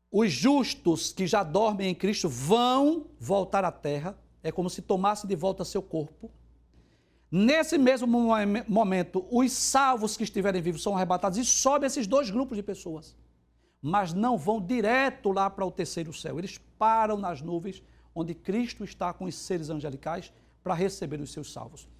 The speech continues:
Por isso que a Bíblia diz, "Depois nós, os que ficarmos vivos, seremos arrebatados juntamente com eles." Eles quem? Os que ressuscitaram.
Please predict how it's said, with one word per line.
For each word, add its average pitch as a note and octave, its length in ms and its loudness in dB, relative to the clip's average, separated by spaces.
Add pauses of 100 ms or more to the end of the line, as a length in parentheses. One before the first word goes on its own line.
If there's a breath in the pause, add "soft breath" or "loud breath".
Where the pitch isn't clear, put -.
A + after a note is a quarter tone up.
(200 soft breath)
Por F3 160 2
isso C4 280 0 (280 soft breath)
que - 80 -2
a F#3 40 -2
Bíblia F3 220 2
diz, C3 160 -6
"Depois G3 400 2
nós, G#3+ 460 4
os F#3+ 120 -6
que G#3 120 2
ficarmos F3+ 420 -4
vivos, B2+ 420 -10 (300 soft breath)
seremos G#3+ 440 2
arrebatados G#3+ 880 2 (160)
juntamente G#3 580 0
com A#3 220 2
eles." F3 480 2
Eles B3 260 0
quem? D#3 320 0 (160 loud breath)
Os D#3+ 160 -6
que - 80 -4
ressuscitaram. G#3+ 720 0